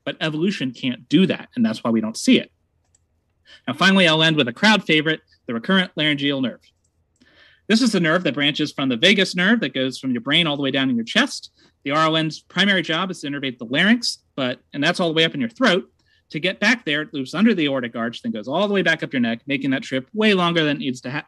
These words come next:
than it needs to be. Now, as bad as that is in humans, the problem is blown to laughable proportions in giraffes. Their R L N does exactly the same thing,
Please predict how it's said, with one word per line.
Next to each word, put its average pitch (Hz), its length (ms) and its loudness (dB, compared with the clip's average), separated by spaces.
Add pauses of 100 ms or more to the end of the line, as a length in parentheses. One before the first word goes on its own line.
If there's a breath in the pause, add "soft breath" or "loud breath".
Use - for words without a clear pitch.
than 131 100 4
it 127 60 4
needs 147 220 4
to 120 60 -6
be. - 160 -10 (560 soft breath)
Now, 139 320 -2
as 139 160 -2
bad 208 300 2
as 226 60 0
that 190 160 0
is 180 160 0
in 139 100 0
humans, 139 460 4
the - 80 -10
problem 196 280 -4
is 165 120 -6
blown 151 300 -4
to 196 180 0
laughable 202 560 4
proportions 190 580 -2
in 127 140 0
giraffes. - 460 -8 (420 loud breath)
Their 214 180 4
R 180 140 2
L 147 160 2
N 139 120 4
does 135 160 -2
exactly 156 400 0
the 120 80 -6
same 107 260 -4
thing, 98 300 -6